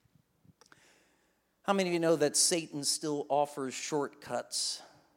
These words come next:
to us today through compromises? He'll use all kinds of means, all kinds of methods to lure us into thinking that we can experience the happiness and fulfillment that we want to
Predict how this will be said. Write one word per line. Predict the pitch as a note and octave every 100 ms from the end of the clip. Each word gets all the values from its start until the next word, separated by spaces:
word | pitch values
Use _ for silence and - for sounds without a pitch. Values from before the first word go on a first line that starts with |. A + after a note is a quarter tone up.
| _ _ _ _
to | - B2+
us | A#2 -
today | B2 G#2+ A#2+ A#2+
through | B2 A#2
compromises? | G#2+ B2 A2 A2 G2 F#2 F2+ - F2 - - - _ _ _ _ _ _ _ _ _ _ _ _ _ _ _ _ _ _
He'll | G3+ G#3+
use | F#3+ E3
all | E3+ E3
kinds | - D#3+ D3+ C#3+ C3
of | A#2
means, | B2 B2 A#2+ B2 -
all | B2
kinds | - C3+ B2
of | A#2 A2
methods | A#2+ A#2+ G2+ - - _ _ _ _ _ -
to | C3
lure | C3+ D#3 D#3+
us | D3 D3+
into | C3+
thinking | C3 D#3 C#3+ C3+ A#2+
that | A#2 A#2 - _
we | - D3+
can | D3+
experience | B2+ - - - F#3 E3+ C#3 -
the | - A#2 - - - - -
happiness | - - D3+ B2 A#2 -
and | A#2+
fulfillment | - A2+ - D3+ D3 A2+
that | C3 G#2+
we | A#2
want | A2 A2+ C3 D3+ -
to | B2 G2